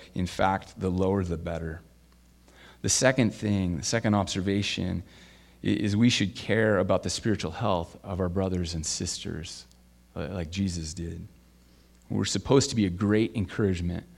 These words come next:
to other Christians. Right? God has designed us to need one another. He, he's, he's made it so that we're to build each other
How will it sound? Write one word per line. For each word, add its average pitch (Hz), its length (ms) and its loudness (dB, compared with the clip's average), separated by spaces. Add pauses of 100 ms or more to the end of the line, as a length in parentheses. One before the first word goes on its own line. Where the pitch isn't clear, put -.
(500)
to 95 120 0
other 87 140 0
Christians. - 800 -6 (340)
Right? 92 100 -4
God 110 160 6
has 98 140 2
designed 98 600 4
us 101 300 4 (220)
to - 120 -2
need 101 400 6
one 95 280 0
another. 87 500 0 (300)
He, - 140 -2
he's, 101 320 0
he's 101 180 -2
made 110 340 6
it 107 120 2
so - 120 -4
that 98 100 2
we're 110 180 6
to 101 120 -2
build 107 440 4
each 107 200 0
other 101 240 2